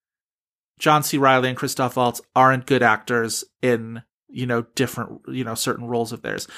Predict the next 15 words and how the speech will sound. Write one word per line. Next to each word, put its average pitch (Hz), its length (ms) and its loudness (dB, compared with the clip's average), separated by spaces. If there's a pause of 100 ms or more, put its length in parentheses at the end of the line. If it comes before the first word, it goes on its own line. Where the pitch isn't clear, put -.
(280)
But, 170 160 2
like, 170 320 4 (840)
Gandolfini 226 540 2
especially 104 680 -8 (240)
just - 240 -2
projects - 880 0 (400)
a, 151 580 4 (920)
a 160 100 0
menace, 139 600 -4
even 170 320 0
when 175 140 2
he's 156 240 -6
not 151 340 4 (200)
trying 156 440 0
to, 247 360 -6